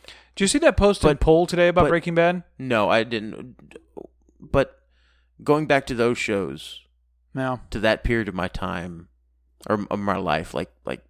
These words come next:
Speaker 2: before the algo dictated what everyone did,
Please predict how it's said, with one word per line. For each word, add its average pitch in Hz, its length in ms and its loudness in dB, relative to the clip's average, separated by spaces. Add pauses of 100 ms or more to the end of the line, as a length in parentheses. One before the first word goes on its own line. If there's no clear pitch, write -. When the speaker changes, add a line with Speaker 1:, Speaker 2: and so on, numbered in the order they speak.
(120)
Speaker 2:
before 113 760 0 (960)
the 113 240 -6
algo 104 500 0
dictated 95 600 -8
what 92 240 -6
everyone 90 480 -8
did, 85 440 -12